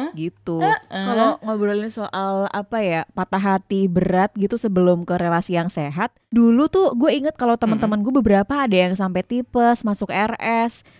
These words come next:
Speaker 1: dirawat,
Speaker 2: Oh.
Speaker 1: sampai harus pindah kota, pindah tempat tinggal. Itu
Speaker 2: Yang
Speaker 1: kayak
Speaker 2: sampai kayak gitu.
Speaker 1: Iya, maksud gue segitunya ya,
Speaker 2: <laughs>
Speaker 1: sakitnya ya.
Speaker 2: Karena emang kadang timing is everything sih. Setuju
Speaker 1: Hmm,
Speaker 2: banget gak
Speaker 1: hmm.
Speaker 2: sih?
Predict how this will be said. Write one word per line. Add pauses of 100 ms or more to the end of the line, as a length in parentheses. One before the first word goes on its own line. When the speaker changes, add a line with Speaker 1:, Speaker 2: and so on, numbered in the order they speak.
(240)
Speaker 1:
dirawat,
Speaker 2:
Oh.
Speaker 1:
sampai
harus
pindah
kota,
pindah
tempat
tinggal.
Itu
Speaker 2:
Yang
Speaker 1:
kayak
Speaker 2:
sampai
kayak
gitu. (300)
Speaker 1:
Iya,
maksud
gue (360)
segitunya
ya, (100)
Speaker 2:
<laughs>
Speaker 1:
sakitnya
ya. (1000)
Speaker 2:
Karena
emang
kadang
timing
is
everything
sih.
Setuju
Speaker 1:
Hmm,
Speaker 2:
banget
gak
Speaker 1:
hmm.
Speaker 2:
sih?